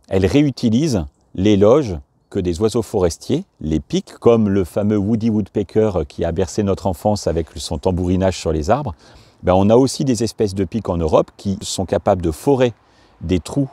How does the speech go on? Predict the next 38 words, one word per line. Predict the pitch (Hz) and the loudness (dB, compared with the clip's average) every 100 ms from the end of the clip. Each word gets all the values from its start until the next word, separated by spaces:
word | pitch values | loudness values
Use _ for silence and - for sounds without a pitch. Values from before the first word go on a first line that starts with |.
| - | -4
dans | 87 | 0
les | 85 82 | 0 4
arbres | 139 151 | 2 2
dans | 92 | -2
lesquels | 85 78 131 107 | -2 0 0 0
après | - 135 | 0 -2
ils | 117 | 0
vont | 98 | 0
nicher. | 117 98 - 78 | 0 -2 -8 -4
Derrière | 110 151 143 139 113 | 4 4 6 4 4
les | 104 | 0
pics, | 151 185 - | -2 -6 -6
tout | - 208 | -8 -4
un | 180 | -4
tas | 170 | -2
d'espèces | 156 147 - 127 - - - - - | -2 -2 0 -2 -2 -12 -14 -20 -12
viennent | 85 90 123 139 | -6 4 4 4
réexploiter | 98 117 127 - 120 113 139 | 0 0 0 -2 0 0 0
ces | - 110 | -4 0
habitats, | 107 104 - 85 - - - - | 0 -2 -6 -10 -14 -20 -14 -2
notamment | 95 107 - 107 156 | 4 4 4 2 4
les | 151 | 0
chauves-souris, | - 120 127 95 85 - | 0 -2 -2 -2 -4 -6
et | 85 | 0
parmi | 95 85 85 | 0 2 4
elles, | 113 160 135 _ _ _ _ - | 4 2 -6 _ _ _ _ -2
la | 95 127 | 2 4
noctule | 117 - 120 | 2 -2 0
commune. | 113 98 82 78 _ _ _ _ | 0 0 -2 -8 _ _ _ _
Donc | 92 95 | -6 2
la | 95 | 2
noctule | 107 - 120 | 2 0 2
commune | 120 110 104 | 2 2 2
se | - | 0
réunit | 92 87 85 101 196 _ _ - | 0 2 2 0 -2 _ _ -8
dans | 92 | -6
ces | 87 90 | -2 0
loges, | 85 160 120 | 4 2 0